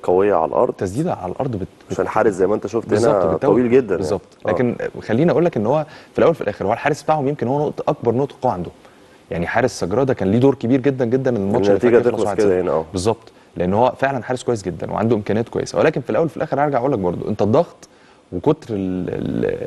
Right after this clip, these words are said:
Speaker 2: ال-، الضغط على المرمى وكتر الفرص والتجارب هتخليك تجيب الجول. وعندهم هم، هم خلي بالك برضو في حاجه مهمه، انت لازم تستفيد من الضربات الثابته، لان هم بيغلطوا كتير.
Speaker 1: مم.
Speaker 2: عندهم يعني مخالفات ال-،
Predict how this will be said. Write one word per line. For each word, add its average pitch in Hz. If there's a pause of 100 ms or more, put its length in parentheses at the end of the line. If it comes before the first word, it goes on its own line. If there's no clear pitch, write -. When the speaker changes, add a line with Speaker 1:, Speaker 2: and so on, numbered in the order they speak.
(120)
Speaker 2:
ال-، -
الضغط 123
على 104
المرمى 165 (280)
وكتر 160
الفرص 156
والتجارب 156
هتخليك 110
تجيب 95
الجول. - (480)
وعندهم 110
هم، 123
هم 131
خلي 143
بالك 143
برضو 143
في 139
حاجه 139
مهمه، 139
انت 120
لازم 135
تستفيد 120
من 104
الضربات 95
الثابته، -
لان 95
هم 123
بيغلطوا 113
كتير. 113 (140)
Speaker 1:
مم. 85 (120)
Speaker 2:
عندهم 110 (180)
يعني 95
مخالفات 95
ال-، 87